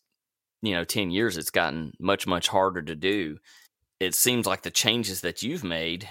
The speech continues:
here in the, in the past years,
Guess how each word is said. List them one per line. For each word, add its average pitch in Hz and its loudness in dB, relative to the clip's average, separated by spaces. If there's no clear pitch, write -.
here 92 0
in 87 -2
the, 85 -8
in 85 -4
the 80 -4
past 98 2
years, 98 0